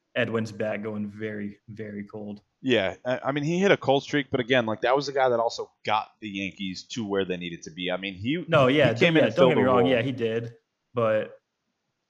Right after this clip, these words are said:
Speaker 1: it was just t-, such a lack of inconsistency there in the A L C S,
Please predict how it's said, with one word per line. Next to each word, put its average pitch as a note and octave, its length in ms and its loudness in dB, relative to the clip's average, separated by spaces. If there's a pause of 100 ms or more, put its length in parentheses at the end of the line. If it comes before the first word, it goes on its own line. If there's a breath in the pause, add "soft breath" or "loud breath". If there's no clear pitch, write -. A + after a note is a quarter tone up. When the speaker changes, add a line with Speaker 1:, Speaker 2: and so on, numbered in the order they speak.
(1400)
Speaker 1:
it C#3+ 60 -2
was C3+ 140 0
just - 380 -6 (320)
t-, - 240 -16 (500)
such - 400 -4
a D3 40 0
lack B2 260 4
of A#2 100 -4
inconsistency A2+ 880 -6
there G#2+ 260 -4
in G#2+ 120 -4
the G#2 100 -4
A G#2+ 100 -6
L G#2+ 120 -6
C A2 260 -10
S, G#2 420 -10